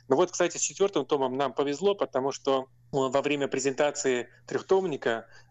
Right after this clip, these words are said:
в две тысячи восемнадцатом году в китайском магазине и издательстве "Шанс"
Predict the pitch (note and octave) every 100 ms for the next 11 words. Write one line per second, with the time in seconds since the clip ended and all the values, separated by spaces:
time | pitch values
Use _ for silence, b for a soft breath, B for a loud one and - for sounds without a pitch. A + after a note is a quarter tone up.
0 | - B2 C3+ C3+ - C#3+ C3 - C#3 D3
1 | - C3 C3+ C3+ E3+ F#3 F#3 b b -
2 | D#3 D3+ - B2+ B2+ C3 D#3 C#3+ B2+ A#2
3 | C#3 B2 - A#2+ - F#3 G3 G3 -